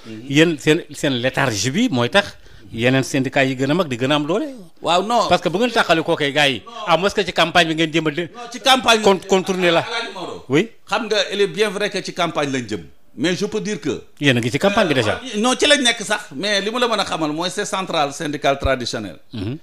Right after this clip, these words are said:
Speaker 1: Euh, du ma ne defuñ fi dara. Mais en réalité, euh, def nañ li ñu mën lépp. Mais ils ont des limites. Xam nga lu tax ma wax ko?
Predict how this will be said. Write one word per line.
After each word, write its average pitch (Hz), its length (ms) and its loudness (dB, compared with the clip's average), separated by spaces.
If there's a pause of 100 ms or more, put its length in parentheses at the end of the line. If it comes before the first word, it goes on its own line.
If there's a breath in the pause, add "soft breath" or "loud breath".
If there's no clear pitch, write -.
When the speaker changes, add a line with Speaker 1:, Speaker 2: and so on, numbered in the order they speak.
(280)
Speaker 1:
Euh, 113 80 -4
du 175 100 -6
ma 208 120 -2
ne 185 80 -4
defuñ 160 260 -6
fi 147 100 -8
dara. 110 280 -4 (500 soft breath)
Mais 165 220 -2
en 180 120 2
réalité, 165 600 -2 (260)
euh, 113 540 -8
def 175 180 -6
nañ 165 160 -4
li 151 80 -6
ñu 143 80 -2
mën 123 180 -4
lépp. 127 220 -6 (280)
Mais 160 160 -2
ils 143 140 -4
ont 139 60 0
des 113 120 -4
limites. 107 280 -6 (160)
Xam 240 140 0
nga 226 60 0
lu 233 80 -4
tax 233 140 -2
ma 226 80 0
wax 170 160 0
ko? - 140 -18